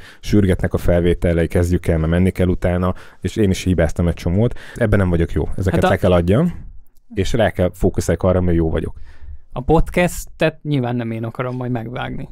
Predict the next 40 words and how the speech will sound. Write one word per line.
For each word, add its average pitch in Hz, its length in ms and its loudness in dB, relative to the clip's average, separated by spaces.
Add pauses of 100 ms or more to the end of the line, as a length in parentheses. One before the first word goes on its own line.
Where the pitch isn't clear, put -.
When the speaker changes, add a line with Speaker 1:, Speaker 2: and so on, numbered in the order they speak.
(200)
Speaker 1:
Mhm. 98 100 0
Speaker 2:
Szóval 131 220 0
a 131 80 2
vágás 131 420 4
részét 120 420 -4
kiadom, 156 560 2 (160)
Speaker 1:
Mhm. 98 120 0 (360)
Speaker 2:
a, 131 400 2
meg 135 240 2
nyilván 135 280 4
nem 131 200 4
lesz - 300 -2 (200)
két 123 240 -4
hetente 117 400 -4
rész, 131 260 -6
meg - 160 -8
hetente, 147 460 -2
hanem 123 240 -2
mit 120 160 -8
tudom 123 220 -10
én, 120 80 -8
havonta. 117 600 -8 (880)
A 147 100 0
YouTube-on 165 520 4
meg 165 400 2
szeretnék 131 460 -2
több 123 200 -2
live-ot, 120 680 -4 (120)
amire 123 760 -4
rá 123 180 -4
kell 120 220 -4
vennem 127 320 -4
magam, 143 400 -2
de 135 160 0
ott 131 140 -2
meg - 120 -4
kevesebb 135 400 -2
videót 123 440 -2
akarok, 131 460 -4
mert 127 220 -4